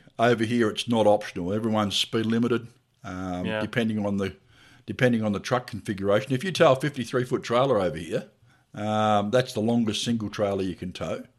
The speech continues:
Speaker 1: Um, it's gotta be towed behind a cab over prime mover. It's still supposed to be, uh, nineteen metres,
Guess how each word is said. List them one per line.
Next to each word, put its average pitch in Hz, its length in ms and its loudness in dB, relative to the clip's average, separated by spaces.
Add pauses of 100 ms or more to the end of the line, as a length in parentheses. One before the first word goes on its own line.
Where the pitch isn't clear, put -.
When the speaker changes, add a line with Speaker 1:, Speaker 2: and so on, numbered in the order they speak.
(360)
Speaker 1:
Um, 104 260 0
it's 101 120 -4
gotta 120 200 0
be 110 100 -4
towed 107 300 2
behind 107 280 -2
a - 20 -8
cab 110 260 -2
over 104 220 2
prime 98 300 -2
mover. 107 300 -2
It's - 140 -2
still 123 200 0
supposed 107 360 -2
to 98 60 -14
be, 95 240 -10 (420)
uh, 85 300 -8 (100)
nineteen 110 640 -2
metres, 98 600 -6